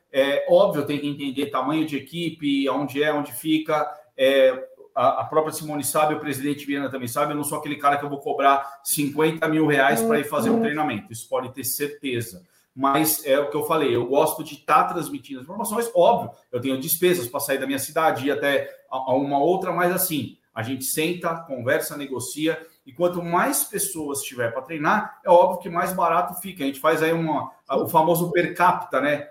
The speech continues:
Speaker 1: Igual o rodízio,
Speaker 2: Uhum.
Speaker 1: por cabeça, e aí a gente acaba
Speaker 2: Uhum.
Speaker 1: facilitando. Mas assim, hoje eu não tenho nenhum conteúdo disponível.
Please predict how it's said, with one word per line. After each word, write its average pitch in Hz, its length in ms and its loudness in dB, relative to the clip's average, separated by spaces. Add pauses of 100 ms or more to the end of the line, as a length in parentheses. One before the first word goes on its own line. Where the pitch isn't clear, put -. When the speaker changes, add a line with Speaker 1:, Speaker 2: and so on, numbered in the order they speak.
Speaker 1:
Igual 147 280 6
o - 20 6
rodízio, - 520 4
Speaker 2:
Uhum. - 40 -6
Speaker 1:
por - 180 2
cabeça, 165 800 2 (300)
e 202 100 -4
aí 175 240 2
a 180 40 0
gente 180 240 -4
acaba 165 240 0
Speaker 2:
Uhum. 202 80 6
Speaker 1:
facilitando. 170 500 0
Mas 165 200 0
assim, 170 360 -4 (220)
hoje 185 400 0
eu 180 120 0
não 185 200 -4
tenho 185 260 -8
nenhum 185 460 -6 (200)
conteúdo 175 600 0
disponível. 165 720 -4